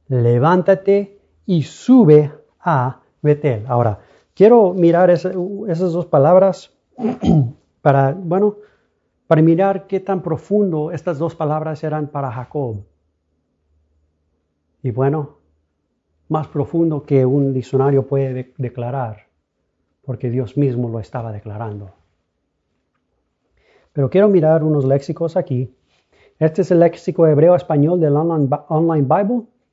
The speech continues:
Para esta palabra, "levántate", aquí es número seis nueve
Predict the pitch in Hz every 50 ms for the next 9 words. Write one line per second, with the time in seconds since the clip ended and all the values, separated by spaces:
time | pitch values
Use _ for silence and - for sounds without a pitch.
0 | _ _ _ _ _ - 143 143 151 147 - 175 165 - 160 156 165 170 175 175
1 | 175 175 180 156 131 127 131 131 123 135 160 190 - - 214 214 233 220 180 147
2 | - - 202 233 262 247 - - _ _ _ _ _ _ _ _ _ - 156 165
3 | 160 160 - - 180 175 170 170 170 156 156 147 143 139 147 143 - _ _ _
4 | _ _ _ _ _ _ _ _ _ - 175 170 170 160 - 147 151 160 175 175
5 | 190 202 202 180 -